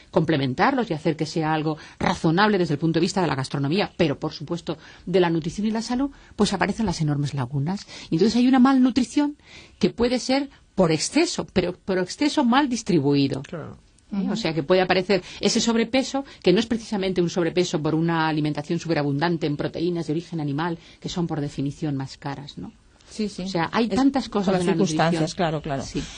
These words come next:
Speaker 3: ¿Y, y a nosotros qué nos pueden aportar de positivo? ¿Qué nos están aportando de positivo todas estas, eh, bueno, pues estas nuevas formas, estos ani-, estos nuevos alimentos, nuevos olores, nuevas formas de cocinar? Nuevos productos. Hasta hace poco, yo qué sé,
Speaker 2: A la
Speaker 3: por ejemplo,
Speaker 2: población
Speaker 3: la
Speaker 2: española.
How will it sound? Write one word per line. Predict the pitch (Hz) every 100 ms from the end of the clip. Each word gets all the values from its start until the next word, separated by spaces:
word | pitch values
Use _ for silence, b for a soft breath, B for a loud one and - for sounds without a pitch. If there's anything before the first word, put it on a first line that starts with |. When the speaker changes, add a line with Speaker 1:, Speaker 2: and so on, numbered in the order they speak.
| B -
Speaker 3:
¿Y, | 214 202 208 -
y | 220
a | 196
nosotros | 208 208 247 285
qué | -
nos | 220 -
pueden | 185 170
aportar | 160 151 160 160
de | 170
positivo? | 170 160 170 165
¿Qué | 160
nos | 214 226
están | 196 185
aportando | 165 151 156 160 160
de | 160
positivo | 175 180 156 160 147
todas | 147 151
estas, | - 151 151
eh, | 151 135
bueno, | 135 220 165
pues | 139
estas | 156 - 160 175
nuevas | 165 151
formas, | - 190 190
estos | 190 190
ani-, | 185 175 -
estos | 180 180 202 190
nuevos | 190 190
alimentos, | 175 165 196 214 202 196
nuevos | 190 175 170
olores, | 165 185 202 202 196 196 -
nuevas | 185 185 180
formas | - 175 170
de | 160
cocinar? | 160 156 180 220 220 220 B B B B B _ -
Nuevos | 185 175
productos. | - 175 254 - 226
Hasta | 175 196
hace | 170
poco, | 151 170 165 190
yo | 185 165
qué | 156
sé, | - 180 214
Speaker 2:
A | 180
la | 196
Speaker 3:
por | 190
ejemplo, | 202 214 214
Speaker 2:
población | 214 208
Speaker 3:
la |
Speaker 2:
española. | 185 226